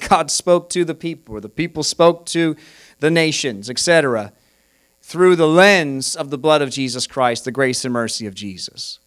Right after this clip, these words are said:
So I'm only gonna divide there. I don't divide and say you can carry around a, you know, a, a Matthew through Revelation Bible now, 'cause we're a new covenant. I think that's ridiculous. The new covenant sums up the old covenant.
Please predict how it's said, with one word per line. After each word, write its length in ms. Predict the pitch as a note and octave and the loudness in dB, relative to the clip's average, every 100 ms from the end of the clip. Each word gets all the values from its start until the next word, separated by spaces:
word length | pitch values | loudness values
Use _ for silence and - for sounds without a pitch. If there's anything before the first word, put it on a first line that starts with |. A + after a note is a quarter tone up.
| _ _ _ _ _ _ _ _ | _ _ _ _ _ _ _ _
So 140 | - D#3+ | 0 4
I'm 120 | D#3+ | 8
only 260 | G#3 B3 A#3+ | 8 8 6
gonna 160 | G3+ | 4
divide 400 | E3+ E3 E3+ E3 | 2 4 4 4
there. 200 | E3 D3 | 4 6
I 140 | C#3 G3 | 6 6
don't 200 | G#3+ F3 | 4 2
divide 460 | E3 E3+ E3+ E3+ | 0 4 4 4
and 140 | D3+ C#3+ | 0 -4
say 220 | E3+ D#3 | -2 -4
you 120 | E3 | -4
can 180 | D#3 D3 | -10 -8
carry 340 | E3+ E3 D#3 | 0 0 0
around 420 | C#3 C#3+ D#3+ D3 | -2 0 0 0
a, 180 | C3+ A#2 - - - | -2 -4 -8 -20 -12
you 120 | C#3+ | -6
know, 260 | C3+ B2 C3 | -2 0 -2
a, 340 | B2+ B2 A2 _ _ _ - | -2 -4 -6 _ _ _ -12
a 100 | A#2+ | -4
Matthew 500 | C#3+ D#3 D3+ D3 C#3 | 0 0 -2 -4 -4
through 260 | - D3 | -4 -2
Revelation 640 | C#3 C3+ C#3 E3 E3 D3+ C#3+ | 0 0 2 0 0 -2 0
Bible 360 | D#3 D#3+ C#3 | 2 2 -2
now, 280 | C3 A#2 - _ _ _ _ _ _ _ _ | -4 -6 -8 _ _ _ _ _ _ _ _
'cause 260 | - B2+ C3+ | -12 -10 -6
we're 180 | C#3 D3 | -4 -2
a 40 | |
new 120 | D3 | -4
covenant. 460 | - E3 C3+ A2+ F#2+ | 0 0 0 -6 -6
I 140 | B2+ D3+ | -2 -2
think 180 | D#3 | -2
that's 200 | C#3+ C3 | -8 -8
ridiculous. 600 | C#3+ B2 D3+ - B2+ G#2 - | -8 -6 -8 -6 -8 -8 -10
The 140 | C3 | -6
new 180 | D#3 E3+ | -4 -6
covenant 580 | E3 F3 D#3+ D3 C#3 - | -2 0 0 -2 -8 -8
sums 460 | - D#3 D3+ C#3 | -4 -4 -4 0
up 360 | E3+ D#3 - - | 4 4 0 -12
the 120 | C#3+ | -4
old 240 | D3 C#3+ | -2 -2
covenant. 680 | B2 C3 A#2 G#2 F2 - - | -6 -8 -6 -12 -14 -16 -16